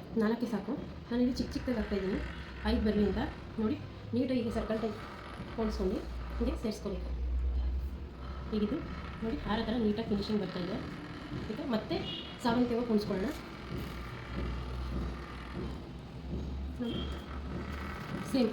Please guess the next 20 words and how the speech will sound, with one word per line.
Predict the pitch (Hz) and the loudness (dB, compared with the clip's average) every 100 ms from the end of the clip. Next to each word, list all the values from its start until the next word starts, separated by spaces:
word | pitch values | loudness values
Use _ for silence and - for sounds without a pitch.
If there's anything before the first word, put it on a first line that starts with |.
| 214 | 4
ಹಾಗೆ | 233 294 | 6 8
ಉಲ್ಟಾ | 233 320 - - | 8 4 -2 2
ಪೋಣಿಸ್ಕೋಬೇಕು. | 226 220 202 196 - - - - - - - - - - - - | 4 4 2 0 -2 -4 -6 -8 -10 -10 -10 -10 -10 -12 -4 0
ಕರೆಕ್ಟಾಗಿ | 214 - 269 262 | 0 4 4 6
ಸೆಂಟರ್ | 220 233 220 | 6 6 6
ನೋಡ್ಕೊಂಡು | 208 214 294 | 8 6 6
ಪೋಣಿಸ್ಕೊತಾ | 226 220 214 220 | 4 4 4 4
ಬರಬೇಕು. | 190 185 254 339 - - - - - - - - - - - - - - - - - - - - - - - | 4 4 2 0 -4 -10 -12 -12 -12 -12 -10 -10 -12 -12 -12 -12 -12 -12 -12 -12 -12 -12 -14 -12 -12 -10 0
ಫಸ್ಟ್ | 254 - 330 226 | 2 4 6 6
ಎಷ್ಟು | - 254 | 6 6
ಹೂವು | 240 | 6
ಹಾಕಿದ್ವೋ | 208 180 240 220 | 6 4 2 2
ಅದೇ | 208 247 | 6 6
ಅಳತೆಗೆ | 220 240 370 - 233 | 6 4 2 0 2
ಇಲ್ಲೂ | 226 | 4
ಹಾಕೋಬೇಕು. | 208 180 175 302 - - - - - - | 4 2 2 0 -2 -8 -10 -12 -8 0
ನೋಡಿ, | 247 - - | 0 0 0
ನೀವು | 247 233 | 0 4
ಕೌಂಟ್ | 262 254 | 6 6
ಮಾಡ್ಕೊಂಬಿಡಿ. | 214 202 185 | 6 6 6